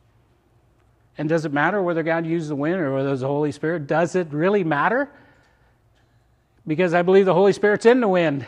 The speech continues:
<laughs> and he could do whatever he chooses to do. But he said, "When you hear it,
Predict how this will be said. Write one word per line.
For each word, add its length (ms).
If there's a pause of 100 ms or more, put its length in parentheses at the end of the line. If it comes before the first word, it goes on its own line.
(280)
<laughs> 320
and 340
he 140
could 220
do 180
whatever 480
he 160
chooses 360
to 100
do. 280 (280)
But 100
he 80
said, 240
"When 160
you 220
hear 360
it, 160